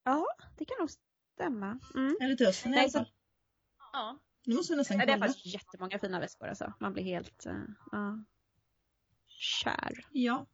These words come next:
Speaker 2: nej, hon har väldigt, väldigt god smak.
Speaker 1: Mm,
Speaker 2: Gillar väskor.
Speaker 1: verkligen, verkligen. Ja.
Speaker 2: Jag känner att vi
Speaker 1: Ja,
Speaker 2: tappade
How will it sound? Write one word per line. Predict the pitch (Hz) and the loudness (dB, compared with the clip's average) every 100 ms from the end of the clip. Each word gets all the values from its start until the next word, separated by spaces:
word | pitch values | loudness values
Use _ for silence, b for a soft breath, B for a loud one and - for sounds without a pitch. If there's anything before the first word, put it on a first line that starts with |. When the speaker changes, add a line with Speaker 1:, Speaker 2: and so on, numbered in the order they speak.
| - | 0
Speaker 2:
nej, | 233 254 | 6 8
hon | 262 | 8
har | 294 | 8
väldigt, | 277 262 - - | 6 4 0 -2
väldigt | 247 285 311 | 4 6 6
god | 226 190 | 4 0
smak. | - - 208 - - - - - _ - 285 | 0 2 2 0 -8 -14 -14 -16 _ -10 4
Speaker 1:
Mm, | 285 | 8
Speaker 2:
Gillar | 311 - | 8 6
väskor. | - - 220 | 0 2 6
Speaker 1:
verkligen, | 277 214 196 220 240 220 170 _ - | 6 6 4 0 0 0 -4 _ -4
verkligen. | 214 202 185 - 214 202 170 _ _ _ _ _ _ _ _ _ _ _ _ _ _ _ _ _ _ | 0 0 -2 -4 -4 -4 -8 _ _ _ _ _ _ _ _ _ _ _ _ _ _ _ _ _ _
Ja. | 196 214 339 - _ - B B B 330 | 0 0 0 -6 _ -14 B B B 2
Speaker 2:
Jag | 349 359 403 - | 6 10 12 10
känner | 427 | 10
att | 349 | 8
vi | |
Speaker 1:
Ja, | 392 381 | 8 8
Speaker 2:
tappade | 359 | 8